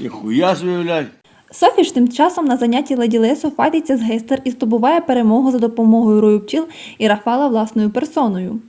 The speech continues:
Speaker 2: Тож поговоримо про цю сцену трохи детальніше.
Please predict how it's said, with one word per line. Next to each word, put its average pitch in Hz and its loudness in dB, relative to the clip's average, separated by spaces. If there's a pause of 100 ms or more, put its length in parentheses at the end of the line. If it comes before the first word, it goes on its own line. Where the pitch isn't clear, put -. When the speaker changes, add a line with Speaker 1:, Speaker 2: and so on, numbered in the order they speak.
(240)
Speaker 2:
Тож 330 0
поговоримо 233 -4
про 349 -6
цю 226 -10
сцену 247 -6
трохи 233 -4
детальніше. 302 -6